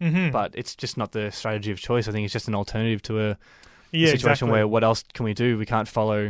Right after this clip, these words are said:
Speaker 1: Mm-hmm.
Speaker 2: the trend here and just finish behind another car because it's hard to overtake.
Speaker 1: Mm-hmm.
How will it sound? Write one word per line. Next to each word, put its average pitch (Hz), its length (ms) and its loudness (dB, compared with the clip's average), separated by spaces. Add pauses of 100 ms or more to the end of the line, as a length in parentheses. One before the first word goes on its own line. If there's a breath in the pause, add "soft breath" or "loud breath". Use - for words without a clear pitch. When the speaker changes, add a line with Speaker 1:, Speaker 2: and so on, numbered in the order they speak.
Speaker 1:
Mm-hmm. 143 400 -4
Speaker 2:
the 117 80 -6
trend 120 320 0
here 107 220 0
and 101 100 -2
just 104 160 -6
finish 113 260 -2
behind 110 580 0
another 110 240 -4
car 110 300 0
because 107 200 -6
it's 104 100 -4
hard 107 200 -2
to 107 60 0
overtake. - 540 -8
Speaker 1:
Mm-hmm. 160 420 4